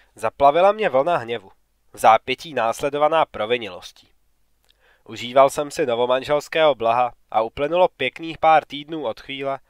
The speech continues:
kdy jsem svého přítele naposledy navštívil, nebo s ním promluvil. Holmes vlastně celkem nedávno navrhl, abychom spolu zašli na koncert,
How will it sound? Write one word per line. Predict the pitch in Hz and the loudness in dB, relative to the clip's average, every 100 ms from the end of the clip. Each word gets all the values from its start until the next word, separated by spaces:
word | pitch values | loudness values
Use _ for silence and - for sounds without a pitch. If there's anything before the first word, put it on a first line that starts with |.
| _ _ | _ _
kdy | 107 110 | -6 -6
jsem | - 151 | -4 -8
svého | - 175 185 | -2 2 2
přítele | - 147 139 170 156 | 2 -6 -4 0 0
naposledy | 123 - 139 - 165 147 | 0 -4 -6 -2 -2 -2
navštívil, | 110 - - 123 95 95 _ _ _ _ | -6 -10 -16 -16 -16 -20 _ _ _ _
nebo | 113 117 110 117 - | -2 -2 -2 -12 -14
s | - | -16
ním | 156 151 | -14 -12
promluvil. | 117 104 113 110 98 - _ _ _ _ _ _ _ _ _ _ _ _ _ _ | -10 -10 -12 -18 -20 -20 _ _ _ _ _ _ _ _ _ _ _ _ _ _
Holmes | 113 147 175 123 | 2 2 0 -6
vlastně | 131 - 202 | -6 -6 -8
celkem | - 180 - 196 | -2 0 0 -4
nedávno | 131 151 170 175 143 | 0 4 4 2 -4
navrhl, | 117 131 131 143 _ - | -4 -4 -6 -12 _ -14
abychom | 101 147 208 196 | -8 -4 -4 -4
spolu | - 196 190 | -6 -8 0
zašli | 196 - 196 | -2 0 -2
na | 127 | -2
koncert, | - 139 - 92 - _ | -4 -8 -10 -18 -18 _